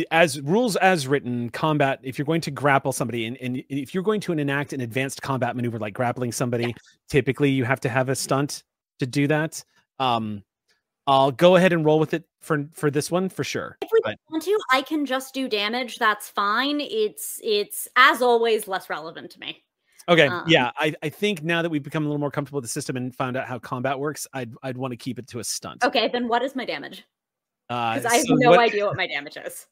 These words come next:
Speaker 1: Yeah, yeah, so
Speaker 3: 'Cause
Speaker 1: this
Speaker 3: why,
Speaker 1: is
Speaker 3: why would I bother? <laughs>
Speaker 1: I know, because, uh, <laughs> here's the thing, is it's very much Dark S-, Dark Side versus Superman. You don't have to hold back with Maitland. <laughs> You don't have to
Speaker 3: Yeah.
Speaker 1: worry too much about that.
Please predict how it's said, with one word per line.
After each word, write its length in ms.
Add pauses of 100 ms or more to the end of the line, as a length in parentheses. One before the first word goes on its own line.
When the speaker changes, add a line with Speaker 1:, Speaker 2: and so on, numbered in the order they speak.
(140)
Speaker 1:
Yeah, 260
yeah, 400
so 360
Speaker 3:
'Cause 200
Speaker 1:
this 80
Speaker 3:
why, 160
Speaker 1:
is 160
Speaker 3:
why 240
would 140
I 80
bother? 520
<laughs> 40
Speaker 1:
I 80
know, 260
because, 380 (180)
uh, 280 (300)
<laughs> 300
here's 220
the 80
thing, 300
is 120
it's 140
very 160
much 240
Dark 200
S-, 200 (100)
Dark 220
Side 180
versus 240
Superman. 500
You 140
don't 140
have 160
to 80
hold 240
back 320
with 200
Maitland. 720
<laughs> 40 (320)
You 60
don't 120
have 140
to 80
Speaker 3:
Yeah. 60
Speaker 1:
worry 200
too 240
much 340
about 440
that. 260